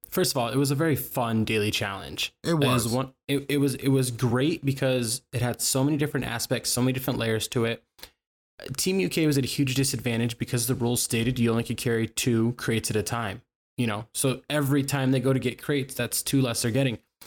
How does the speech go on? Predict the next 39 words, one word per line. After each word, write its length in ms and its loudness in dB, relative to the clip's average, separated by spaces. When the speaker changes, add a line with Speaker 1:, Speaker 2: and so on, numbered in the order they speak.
Speaker 1:
They 220 0
ended 240 2
up 180 0
only 280 2
losing 360 2
by 140 0
one. 380 -2
By 60 2
the 100 2
time 300 -2
Team 240 2
U 160 6
S 160 0
A 100 2
finished, 480 -2
they 160 0
had 200 -2
eleven 600 0
of 160 0
those, 360 0
uh, 300 -2
relics 500 -2
laid 220 0
down. 420 -6
So, 160 0
I 40 2
mean, 140 4
if 80 0
they 100 0
had 140 0
same 240 2
numbers, 500 0
Team 260 0
U 80 2
K 200 2
still 220 2
could 140 0
have 100 -2
won. 300 -2